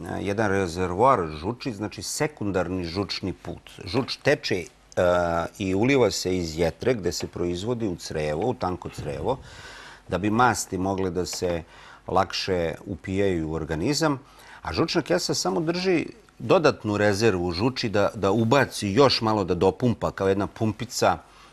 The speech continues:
kada je veća količina potrebna, ako je, recimo, neki masni obrok bio u pitanju. Zašto ovo govorim? Pa hoću da objasnim da bez žučne keš-, kese može sasvim normalno da se živi i, e, posle jedne adaptacije kraće od,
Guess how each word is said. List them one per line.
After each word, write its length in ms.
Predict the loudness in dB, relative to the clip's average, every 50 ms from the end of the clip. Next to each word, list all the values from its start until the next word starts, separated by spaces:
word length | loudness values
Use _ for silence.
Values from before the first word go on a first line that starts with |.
| _ _ _
kada 260 | -2 -2 0 2 2
je 420 | 2 2 2 2 2 2 0 -2 -6 -12 -20 _ _ -12
veća 400 | -8 -2 0 0 0 0 -2 -6
količina 440 | -4 -4 -4 -4 -4 -2 -2 -2 -2
potrebna, 440 | -2 -2 -2 -2 -2 -4 -2 -2 -4
ako 140 | -2 -2 -2
je, 40 | -2
recimo, 320 | -2 -4 -4 -6 -4 -4
neki 200 | -4 -6 -6 -4
masni 400 | -2 -2 -2 -2 -4 -6 -6 -4
obrok 260 | -4 -4 -4 -6 -8 -6
bio 180 | -4 -4 -4
u 20 | -4
pitanju. 360 | -4 -6 -6 -6 -6 -4 -2
Zašto 280 | -2 -2 -2 0 0
ovo 120 | 0 0 2
govorim? 280 | 2 2 0 0 -2
Pa 140 | -4 -8 -8 -10 _ _ -14 -10
hoću 260 | -8 -6 -6 -4 0
da 100 | 2 2
objasnim 440 | 2 2 0 -2 -2 -2 -4 -4 -2
da 80 | -2 -2
bez 200 | -2 -2 -2 -2
žučne 300 | -2 -2 -2 -2 -4 -2
keš-, 280 | -2 -2 -2 -2 -6 -12 -18 -10
kese 280 | -4 -4 -4 -2 -2 -4
može 240 | -6 -6 -6 -6 -6
sasvim 440 | -4 -4 -4 -4 -4 -4 -4 -2 0
normalno 440 | 2 2 2 2 0 -2 -4 -4
da 120 | -4 -6 -6
se 180 | -6 -6 -6
živi 480 | -6 -4 -2 -2 -2 0 -2 -2 -2 -4 -6 -12 -20 -20 -20 -20 -20 -20 -20 -20 -20 -20 -20 _ _
i, 440 | -2 0 0 2 2 2 0 0 -2
e, 280 | 0 0 2 2 2 0 -2 -4
posle 280 | -6 -6 -4 0 0 0
jedne 200 | 0 0 0 -2
adaptacije 840 | 0 0 -2 -4 -4 0 2 2 2 2 0 -2 -4 -2 -2 -2
kraće 500 | -2 -2 0 0 0 0 -2 -6 -6 -6 -6
od, 100 | -6